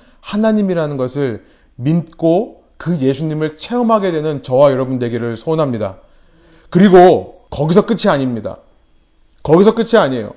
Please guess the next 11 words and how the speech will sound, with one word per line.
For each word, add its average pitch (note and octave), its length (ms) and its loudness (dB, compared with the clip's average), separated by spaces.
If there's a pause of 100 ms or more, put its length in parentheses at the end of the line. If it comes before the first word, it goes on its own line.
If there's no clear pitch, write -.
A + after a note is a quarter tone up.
우리 A#3 240 4
모두 G3 560 4 (360)
그렇게 G#3+ 580 4
낮은 D#3 580 2
곳으로 A3 640 2
가시는 D3+ 580 0
예수님을 D3+ 760 -2
닮는 D3 720 -4 (140)
결단이 D#3 580 -2
있기도 B2+ 600 -8 (140)
소원합니다. A#2+ 760 -8